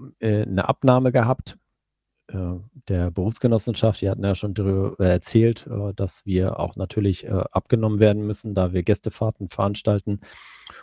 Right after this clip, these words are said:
Und, äh, das war jetzt. Und die ist einigermaßen gut gelaufen. Es gibt noch ein paar Punkte, die wir jetzt noch nacharbeiten müssen, äh, die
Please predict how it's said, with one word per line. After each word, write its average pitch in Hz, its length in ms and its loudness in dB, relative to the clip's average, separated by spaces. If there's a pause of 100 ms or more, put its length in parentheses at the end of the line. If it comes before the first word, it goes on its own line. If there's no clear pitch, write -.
(120)
Und, 92 380 2
äh, 95 160 0
das 90 240 2
war 95 140 6
jetzt. 110 340 2 (460)
Und 101 360 -10
die 90 140 -4
ist - 180 -4 (140)
einigermaßen 110 640 2
gut 110 160 -4
gelaufen. 135 680 0
Es 101 180 -8
gibt - 160 -12
noch 117 120 0
ein 107 60 -6
paar 104 160 0
Punkte, 117 500 -2
die 101 240 -4
wir 104 80 2
jetzt 101 320 0
noch 95 180 -2
nacharbeiten 117 680 0
müssen, 110 600 -4
äh, 98 360 0 (240)
die 95 340 0